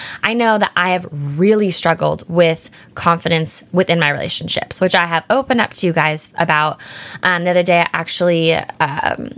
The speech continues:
posted on Instagram kind of my, my little spiel on confidence over the years.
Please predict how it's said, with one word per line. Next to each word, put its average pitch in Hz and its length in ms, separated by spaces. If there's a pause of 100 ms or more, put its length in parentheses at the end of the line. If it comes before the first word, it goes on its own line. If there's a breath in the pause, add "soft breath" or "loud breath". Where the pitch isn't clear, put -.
(140)
posted 220 300
on 180 100
Instagram 175 500
kind 165 200
of 160 140
my, 151 360 (840 loud breath)
my 226 260
little 208 200
spiel 190 380
on 180 220
confidence 180 520
over 175 180
the 165 100
years. 196 600